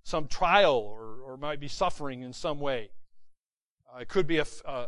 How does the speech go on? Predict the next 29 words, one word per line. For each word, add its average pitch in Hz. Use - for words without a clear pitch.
a 127
physical 165
or 131
even 151
an 143
emotional 147
suffering 120
in 117
that 120
person's 123
life, 151
and 117
someone 175
with 160
this 156
gift -
will 139
come 208
alongside 175
them 123
and, 117
and, 135
uh, 123
kind 147
of -
help 165
lift 135
them 120
up. -